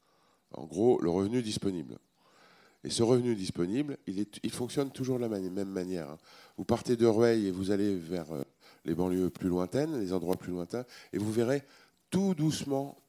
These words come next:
tout se, tout commence à se, à se déliter. Les trottoirs sont moins larges,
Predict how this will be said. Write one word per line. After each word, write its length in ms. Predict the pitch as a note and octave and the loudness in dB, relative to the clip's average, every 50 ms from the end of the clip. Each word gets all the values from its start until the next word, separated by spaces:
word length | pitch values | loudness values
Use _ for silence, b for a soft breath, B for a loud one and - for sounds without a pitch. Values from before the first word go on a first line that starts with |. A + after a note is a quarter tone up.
| _ | _
tout 240 | - - F#3+ F#3 E3+ | -2 -2 0 0 -2
se, 300 | D3+ - - B2 A#2+ A2+ B B B B B B B - | -4 -4 0 0 0 0 B B B B B B B 0
tout 260 | - F3 F#3+ F#3 F3 - | 2 4 4 4 2 2
commence 360 | - C3+ B2+ B2+ B2+ C3+ - | 0 0 2 2 2 0 0
à 160 | B2 - F2 G#2+ | -2 -4 -4 -4
se, 340 | - - A2+ G#2 G2 F#2 - _ - | -2 -2 0 0 0 0 -4 _ -8
à 80 | - G2 | -8 -6
se 120 | G2+ A2 | -4 -2
déliter. 500 | G#2+ F#2+ G#2 G2+ G2+ G2 - - E2 - b b b b b b b | -2 -2 0 -2 -2 -4 -4 -4 -4 -4 b b b b b b b
Les 80 | - - | -8 -6
trottoirs 440 | - G2+ G#2 G#2 G2+ G2+ G#2+ - | -2 -2 0 2 2 2 2 0
sont 180 | - - G2 F#2 | -2 -6 -4 -4
moins 240 | F2+ F#2 G2+ A2+ G#2+ | -4 -2 -2 -2 0
larges, 420 | F2+ E2 D2 C#2+ D#2+ D#2 - C2 | -2 -2 -2 -4 -8 -12 -14 -16